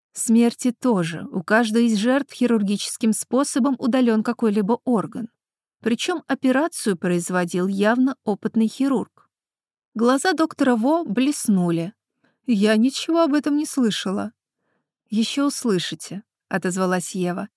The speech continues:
"Сейчас я устанавливаю связи и проверяю различные версии.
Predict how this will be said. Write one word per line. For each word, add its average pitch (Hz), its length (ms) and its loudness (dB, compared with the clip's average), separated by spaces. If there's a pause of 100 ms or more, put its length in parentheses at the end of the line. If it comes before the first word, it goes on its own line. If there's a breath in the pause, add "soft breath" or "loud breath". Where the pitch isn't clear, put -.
(300)
"Сейчас 330 460 -4
я 302 80 2
устанавливаю 247 640 2
связи 196 440 -2
и 285 120 -6
проверяю 269 460 0
различные 226 580 0
версии. 196 600 -6